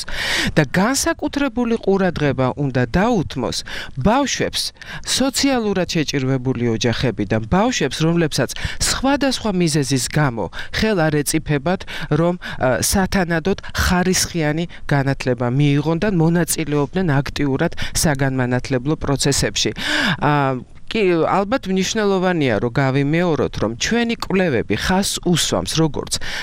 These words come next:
პოზიტიურ ტენდენციას, მატებას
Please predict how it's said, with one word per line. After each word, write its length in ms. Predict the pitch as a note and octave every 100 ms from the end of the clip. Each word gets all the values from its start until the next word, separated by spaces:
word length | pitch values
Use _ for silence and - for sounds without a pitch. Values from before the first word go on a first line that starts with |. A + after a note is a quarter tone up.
| -
პოზიტიურ 760 | - G3 B3 G#3+ B3+ - A3 G#3
ტენდენციას, 1000 | - F#3 E3 E3 D3 B2 - E2+ C#2 - - - D3+
მატებას 720 | D3+ G3 G#3+ - - E2 -